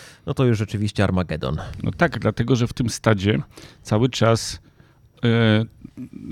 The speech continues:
Speaker 2: ustalanie hierarchii jest dynamiczne. Co jakiś czas ten pieseł nasz będzie próbował, e,
Speaker 1: Złamać
Speaker 2: wejść
Speaker 1: tę hierarchię,
Speaker 2: wyżej
Speaker 1: tak.
Speaker 2: w tej hierarchii. Tak,
Speaker 1: Mhm.
Speaker 2: najpierw sobie podporządkuje, najsłab-, upoluje sobie, upatrzy sobie najsłabszego osobnika.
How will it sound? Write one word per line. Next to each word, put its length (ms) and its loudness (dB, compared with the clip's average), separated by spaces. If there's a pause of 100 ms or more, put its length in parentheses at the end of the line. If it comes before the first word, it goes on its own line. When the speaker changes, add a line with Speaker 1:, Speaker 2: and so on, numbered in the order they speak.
(220)
Speaker 2:
ustalanie 520 2
hierarchii 500 2
jest 120 0
dynamiczne. 720 4 (680)
Co 140 4
jakiś 380 4
czas 360 2
ten 240 0
pieseł 440 4
nasz 220 2
będzie 260 2
próbował, 720 6 (460)
e, 300 4
Speaker 1:
Złamać 340 12
Speaker 2:
wejść 140 12
Speaker 1:
tę 40 8
hierarchię, 280 12
Speaker 2:
wyżej 260 10
Speaker 1:
tak. 180 8
Speaker 2:
w 20 -8
tej 200 8
hierarchii. 600 2
Tak, 160 8
Speaker 1:
Mhm. 160 8
Speaker 2:
najpierw 280 6
sobie 260 4
podporządkuje, 880 4
najsłab-, 420 4
upoluje 560 8
sobie, 280 2
upatrzy 440 4
sobie 220 2
najsłabszego 640 2
osobnika. 540 0